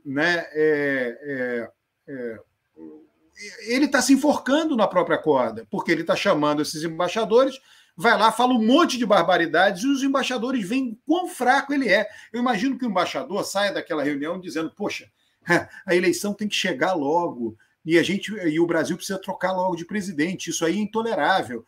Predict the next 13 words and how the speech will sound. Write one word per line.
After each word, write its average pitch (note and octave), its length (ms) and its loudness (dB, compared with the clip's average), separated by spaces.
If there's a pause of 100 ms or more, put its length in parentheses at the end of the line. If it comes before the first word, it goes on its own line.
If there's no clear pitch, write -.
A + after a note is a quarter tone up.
(160)
O G3+ 60 -6
embaixador A#3 480 -4
sai G#3+ 180 -4
de G3 60 -6
uma F#3+ 80 0
reunião F#3 360 -2
dessa G#3 280 -2
pensando C4 320 -2
isso, B3 100 -4
ele C#4 100 0
vai F#3+ 360 2
nessa C#3+ 240 -2
reunião, D3+ 640 0